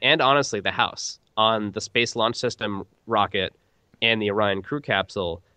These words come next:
that I see very little effort by the Congress to throw money to SpaceX to compete directly with that.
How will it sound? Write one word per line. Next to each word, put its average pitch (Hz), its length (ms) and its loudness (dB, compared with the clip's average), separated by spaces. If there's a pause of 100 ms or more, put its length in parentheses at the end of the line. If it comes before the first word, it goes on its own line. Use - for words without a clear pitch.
(140)
that 113 100 -2
I 131 140 4
see 143 240 -2
very 135 720 2 (100)
little 127 600 4 (520)
effort 131 380 0 (140)
by 107 560 4 (160)
the 113 60 -10
Congress 120 600 0
to - 160 -12
throw 123 680 0
money 120 360 2
to - 160 -10
SpaceX 120 640 0
to 110 100 -2
compete 117 480 -8
directly 101 460 -2
with 92 240 -12
that. - 180 -16